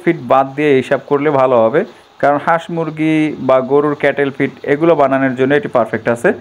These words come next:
বা মোটামুটি দেখা যায় নিজের যে প্রজেক্ট মোটামুটি যদি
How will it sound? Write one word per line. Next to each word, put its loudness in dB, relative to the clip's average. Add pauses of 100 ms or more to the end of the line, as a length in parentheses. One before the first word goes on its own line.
(440)
বা 4 (380)
মোটামুটি -2 (100)
দেখা 0
যায় 2
নিজের 2 (140)
যে 4 (160)
প্রজেক্ট 0
মোটামুটি 0 (100)
যদি 2